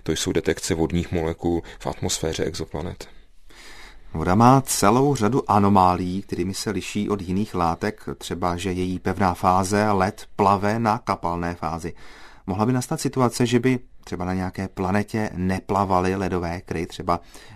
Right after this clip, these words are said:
Speaker 2: že by voda nebyla čistá, byl tam jiný tlak a podobně?
Speaker 1: Ono led existuje v mnoha podobách, není led jenom takový ten šesterečný, jako známe tady, eh, na Zemi.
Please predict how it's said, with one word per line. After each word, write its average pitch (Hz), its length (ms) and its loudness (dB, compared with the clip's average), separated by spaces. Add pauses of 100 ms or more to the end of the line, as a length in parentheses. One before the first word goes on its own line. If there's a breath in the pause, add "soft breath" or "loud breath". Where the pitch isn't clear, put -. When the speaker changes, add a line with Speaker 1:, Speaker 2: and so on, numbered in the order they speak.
Speaker 2:
že 92 160 -2
by 92 80 0
voda 90 240 0
nebyla 85 320 -4
čistá, 87 580 -2
byl 82 160 -2
tam 78 160 -10
jiný 78 240 -10
tlak 95 380 0
a - 40 -12
podobně? 90 520 -8 (880 loud breath)
Speaker 1:
Ono 107 240 2
led 98 200 4
existuje 98 720 2
v 82 200 -8
mnoha 82 280 -4
podobách, 78 760 -4
není 85 300 -4
led 82 160 -4
jenom 85 220 -4
takový 85 460 -8 (340 loud breath)
ten 90 160 -10
šesterečný, 80 920 -6
jako 85 480 -10
známe 80 420 -8
tady, 82 360 -4 (480 loud breath)
eh, 78 280 -8
na 78 120 -6
Zemi. 82 480 -2